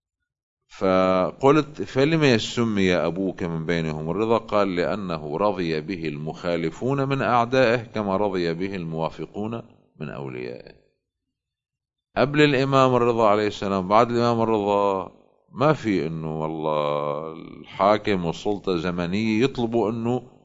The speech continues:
يكون ولي عهد، فرضي به المخالفون كما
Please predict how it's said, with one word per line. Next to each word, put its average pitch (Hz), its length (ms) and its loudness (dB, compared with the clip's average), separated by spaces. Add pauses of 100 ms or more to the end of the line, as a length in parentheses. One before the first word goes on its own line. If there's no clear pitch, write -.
(240)
يكون 107 340 -2
ولي 104 260 4
عهد، 78 360 2 (1900)
فرضي 127 560 6
به 139 240 4
المخالفون 143 880 4
كما 156 520 2